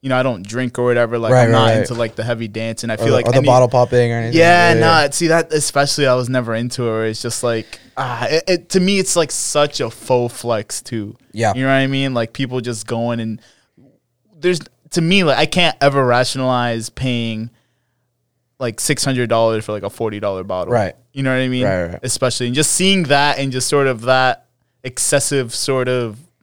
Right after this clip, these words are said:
Speaker 1: flex for no reason just to say, "Yo, I'm at the club and this is what I'm doing." Like,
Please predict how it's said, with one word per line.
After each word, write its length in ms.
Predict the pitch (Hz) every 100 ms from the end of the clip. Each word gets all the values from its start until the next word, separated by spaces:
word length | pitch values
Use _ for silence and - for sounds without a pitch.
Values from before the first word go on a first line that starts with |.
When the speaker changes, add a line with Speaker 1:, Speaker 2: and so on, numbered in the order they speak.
| _ _ _ -
Speaker 1:
flex 400 | - 127 - -
for 140 | 131
no 160 | 120 123
reason 440 | 113 123 117 120
just 180 | 110 -
to 60 | 117
say, 180 | 120
"Yo, 180 | 110 107
I'm 100 | 113
at 60 | 113
the 80 | 110
club 320 | - 120 117
and 160 | 113 110
this 100 | 120
is 60 |
what 100 | 117
I'm 140 | 110 107
doing." 260 | 117 123
Like, 220 | 120 110